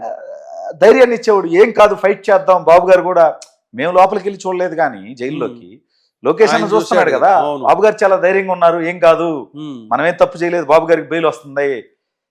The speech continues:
Speaker 1: నన్ను వాళ్ళు ఏం చేయలేరు, లేదా అరెస్ట్ చేస్తారా చేసుకొని, నేను ధైర్యంగానే ఉన్నా"
Speaker 2: హ్మ్.
Speaker 1: అని ఆయన ఆ తర్వాత పార్టీ overall-గా అమరావతిలో పార్టీ రాష్ట్ర వ్యాప్తంగా ఉన్న రాష్ట్ర కమిటీ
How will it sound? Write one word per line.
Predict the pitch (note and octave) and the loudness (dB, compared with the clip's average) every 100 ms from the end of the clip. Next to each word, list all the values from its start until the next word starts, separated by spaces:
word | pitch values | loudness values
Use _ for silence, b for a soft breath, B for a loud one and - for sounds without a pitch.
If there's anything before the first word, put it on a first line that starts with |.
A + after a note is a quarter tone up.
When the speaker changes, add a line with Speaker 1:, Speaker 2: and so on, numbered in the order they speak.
| _ - | _ -18
Speaker 1:
నన్ను | C#3+ C#3 D3+ F3+ F#3+ | -16 -4 0 2 4
వాళ్ళు | F#3+ F#3+ | 4 2
ఏం | G3+ | -2
చేయలేరు, | F#3 G3 F3 D#3+ E3+ C3 C3 | -4 -2 -2 -2 -6 -8 -4
లేదా | E3 | 2
అరెస్ట్ | D#3 D#3 - | 2 2 0
చేస్తారా | E3+ E3 E3 D3+ E3 | -2 0 -4 -4 -6
చేసుకొని, | D#3+ E3 D3+ C#3 G#2+ _ _ _ _ _ _ _ | -8 -10 -12 -14 -20 _ _ _ _ _ _ _
నేను | B2+ D#3 D#3 | -8 -6 2
ధైర్యంగానే | E3+ F3 F3 E3 | 2 4 0 0
ఉన్నా" | D#3 D3+ D3+ B2+ G#2 - C#3+ | 0 0 0 0 -2 -10 -18
Speaker 2:
హ్మ్. | D3 | -10
Speaker 1:
అని | D#3+ G#3+ G3 G3 G#3 _ _ _ _ - | -8 -8 -10 -14 -20 _ _ _ _ -4
ఆయన | B2 C#3+ C#3 C3+ C3 B2+ | -2 0 -2 -2 -4 -4
ఆ | |
తర్వాత | B2 C#3+ D#3+ - | -4 -4 -4 0
పార్టీ | C3+ C#3 - F3 E3 D3 B2+ _ _ _ A2+ | 0 0 -4 -8 -8 -10 -16 _ _ _ -4
overall-గా | C3 C#3 C#3+ C3+ | 0 0 2 2
అమరావతిలో | C3 C#3+ C#3 C#3+ | 2 0 0 -6
పార్టీ | C3+ C3 C3+ C#3+ C#3+ C#3 C3+ C3+ C3+ C3 _ _ _ _ | -2 -4 -4 -12 -12 -14 -16 -16 -16 -18 _ _ _ _
రాష్ట్ర | A#2+ C#3 C#3+ | -4 -2 -2
వ్యాప్తంగా | C#3 - C#3+ C3+ | -2 -6 -8 -6
ఉన్న | C3+ C3 A#2 - A2+ | -4 -4 -4 -4 -4
రాష్ట్ర | B2+ - | -4 -6
కమిటీ | - B2+ C3 A#2+ A2+ | -14 -12 -10 -12 -14